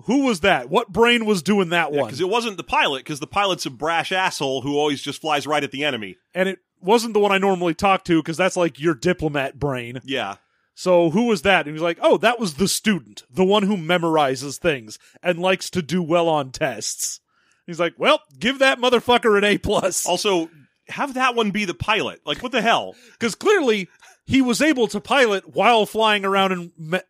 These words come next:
Speaker 1: after he memorized the layout of the trough. Just have that guy follow me.
Speaker 2: Yeah. Just turn pilot into, like, angry soccer dad and just have pi-, uh, have student be pilot, and you're golden.
Speaker 1: <laughs>
Speaker 2: I didn't hear no bell.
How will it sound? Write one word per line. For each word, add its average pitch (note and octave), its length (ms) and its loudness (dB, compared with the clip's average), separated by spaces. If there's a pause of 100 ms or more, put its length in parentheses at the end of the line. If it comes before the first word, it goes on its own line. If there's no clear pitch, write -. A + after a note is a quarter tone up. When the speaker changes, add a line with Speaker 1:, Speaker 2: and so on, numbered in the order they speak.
(120)
Speaker 1:
after F3 340 -2
he F3+ 100 -2
memorized F3 880 0
the F3+ 80 2
layout F3+ 580 0
of F3 140 -4
the D#3 80 -4
trough. F3 440 -2 (280)
Just F4+ 220 -6
have C4+ 240 2
that G3 220 2
guy D#3 200 0
follow D3 340 0
me. B2 300 -10
Speaker 2:
Yeah. C3+ 320 -2 (520)
Just - 200 -12
turn B3+ 180 -2
pilot A3+ 380 0
into, F#3 160 -2
like, D3+ 280 -2
angry E3 320 -2
soccer D#3 460 -4
dad A2+ 420 -4
and B2 360 -4 (460)
just E3 200 -10
have F3+ 260 -2
pi-, F#3 140 -6
uh, D#3 220 -6
have D3+ 180 -2
student F#3+ 340 -6
be D#3+ 120 -10
pilot, C#3 400 -2
and D3 120 -6
you're D3+ 80 -6
golden. A#2+ 540 -4
Speaker 1:
<laughs> - 600 -20
Speaker 2:
I - 60 -14
didn't D3 100 -10
hear C3+ 120 -6
no G#2 140 -8
bell. G#2+ 360 -12